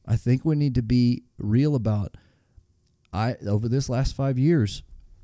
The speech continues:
I have had to turn down opportunities to minister to people because I have another job.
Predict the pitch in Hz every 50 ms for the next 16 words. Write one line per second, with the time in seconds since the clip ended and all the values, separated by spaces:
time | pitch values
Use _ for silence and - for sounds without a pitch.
0 | - - - - - - _ - 95 104 110 127 131 131 120 117 120 117 107 117
1 | 120 - - 117 120 123 - - - 123 113 127 143 135 107 110 120 123 120 -
2 | - 104 107 113 - 107 98 - - 110 117 127 110 92 85 87 - - - 92
3 | 92 98 107 120 127 - - 95 85 85 - - 87 82 - 90 85 98 92 82
4 | - - 123 123 120 95 80 95 - - _ - 87 92 92 98 92 90 92 92
5 | 92 95 98 98 92 95 95 110 143 165 113 -